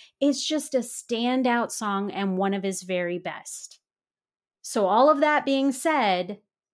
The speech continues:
I had to pick In Another's Eyes. It had to move on for me because I believe it is Garth and Trisha in one of their very best duets,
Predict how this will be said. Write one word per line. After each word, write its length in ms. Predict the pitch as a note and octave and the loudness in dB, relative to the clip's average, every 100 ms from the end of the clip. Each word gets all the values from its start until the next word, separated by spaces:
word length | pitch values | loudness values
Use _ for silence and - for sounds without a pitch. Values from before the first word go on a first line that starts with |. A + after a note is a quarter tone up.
| _ _ _ _ _ - | _ _ _ _ _ -2
I 100 | A3 | 0
had 200 | G#3 F#3+ | 2 0
to 60 | G3 | -2
pick 240 | G#3 G3+ | -6 -2
In 140 | F#3+ | 0
Another's 440 | F#3 F3+ F3 E3+ E3 | 0 0 -2 -2 -2
Eyes. 680 | D#3 D#3+ D#3 D#3+ F#3 - - - | -4 -4 -6 -8 -12 -16 -18 -2
It 260 | C4+ B3+ - | -2 -2 -6
had 400 | A3+ B3 C4 B3 | -4 0 2 2
to 80 | B3+ | 2
move 340 | A#3+ A#3+ A3 | 2 0 0
on 340 | G#3+ G#3+ B3 B3+ | -2 0 0 0
for 180 | B3 G#3+ | -2 -2
me 380 | F#3 E3 E3 - - - - | -2 -4 -6 -14 -20 -20 -4
because 400 | C4 C4+ C#4 B3+ | -4 0 0 0
I 240 | G#3+ G#3+ B3+ | 0 2 4
believe 460 | B3+ C#4+ C4+ B3 | 2 0 2 2
it 120 | A3 G#3+ | 0 0
is 220 | G3+ F#3 | -2 -4
Garth 420 | - G3+ A3+ A#3 | -4 -2 -2 -4
and 160 | C4 B3 | -6 -6
Trisha 640 | - G#3+ - F3 D#3+ - - | -6 -6 -4 -6 -8 -12 -6
in 240 | G#3 G3 | -4 -4
one 220 | G#3 G#3+ | -4 -4
of 160 | G#3+ F#3+ | -4 -4
their 180 | G3 F#3+ | -4 -6
very 500 | F#3 G#3+ A3 A#3+ B3 | -6 -4 0 0 0
best 380 | A3+ A3 - | -2 -6 -8
duets, 560 | A3+ G#3 F3 F3 - | -6 -2 -2 -4 -8